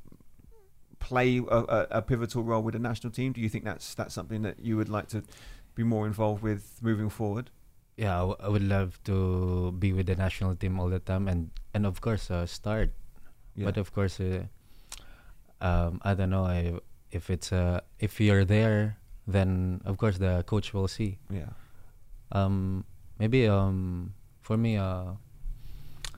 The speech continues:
Speaker 2: next season or maybe I want to play abroad, but, uh, let's see.
Speaker 1: Yeah.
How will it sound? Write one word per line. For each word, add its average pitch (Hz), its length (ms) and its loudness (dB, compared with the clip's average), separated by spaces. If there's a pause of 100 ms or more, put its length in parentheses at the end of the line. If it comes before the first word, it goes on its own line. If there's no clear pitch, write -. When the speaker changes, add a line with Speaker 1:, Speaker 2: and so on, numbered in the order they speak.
(140)
Speaker 2:
next 104 240 2
season 107 380 2
or 87 540 2 (260)
maybe 92 540 -2 (1300)
I 92 80 4
want 92 200 2
to 95 60 -2
play 101 180 2
abroad, 95 440 2 (180)
but, 82 300 -4 (220)
uh, 80 400 -2 (960)
let's 95 240 -4
see. 110 200 -8 (240)
Speaker 1:
Yeah. 110 120 -8